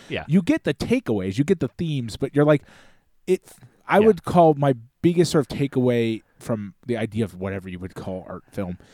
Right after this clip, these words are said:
Speaker 2: is the idea I'm essentially watching, it's more like watching an abstract painting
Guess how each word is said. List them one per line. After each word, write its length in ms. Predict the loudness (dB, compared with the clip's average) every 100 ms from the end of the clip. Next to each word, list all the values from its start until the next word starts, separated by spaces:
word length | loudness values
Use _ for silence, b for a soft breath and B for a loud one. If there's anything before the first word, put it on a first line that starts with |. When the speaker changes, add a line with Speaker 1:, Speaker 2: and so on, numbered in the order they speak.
| b b -2
Speaker 2:
is 300 | 2 2 0 b b b
the 140 | 2 4
idea 400 | 4 4 2 2
I'm 200 | -4 -4
essentially 640 | -6 -4 -4 -2 0 0
watching, 720 | 0 0 -2 -2 -4 -6 -6 -14 _ -10
it's 180 | -6
more 140 | 0 4
like 180 | 4 2
watching 340 | -2 -4 -6
an 60 | -8
abstract 460 | -8 -6 -8 -8 -10
painting 540 | -12 -8 -6 -6